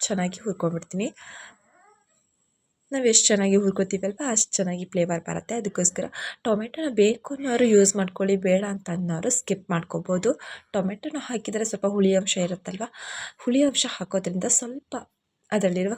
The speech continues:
ಕಹಿ ಅಂಶ ಸ್ವಲ್ಪ ಕಡಿಮೆ ಆಗುತ್ತೆ ಅನ್ನೋದಕ್ಕೋಸ್ಕರ ಟೊಮೆಟೊನ ಬಳಸ್ಕೊಂಡಿದ್ದೀನಿ. ಇಲ್ಲಿ ಬೇಕು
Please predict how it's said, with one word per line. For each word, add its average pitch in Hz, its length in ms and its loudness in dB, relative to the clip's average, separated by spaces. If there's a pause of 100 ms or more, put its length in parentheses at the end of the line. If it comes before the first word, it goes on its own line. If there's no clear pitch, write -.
(100)
ಕಹಿ 208 360 -2
ಅಂಶ 202 300 0
ಸ್ವಲ್ಪ 185 280 -2
ಕಡಿಮೆ 180 280 -4
ಆಗುತ್ತೆ 180 280 -4
ಅನ್ನೋದಕ್ಕೋಸ್ಕರ 170 460 -4 (100)
ಟೊಮೆಟೊನ 170 440 -8
ಬಳಸ್ಕೊಂಡಿದ್ದೀನಿ. 175 540 -4 (580)
ಇಲ್ಲಿ 285 140 -2 (200)
ಬೇಕು 262 380 4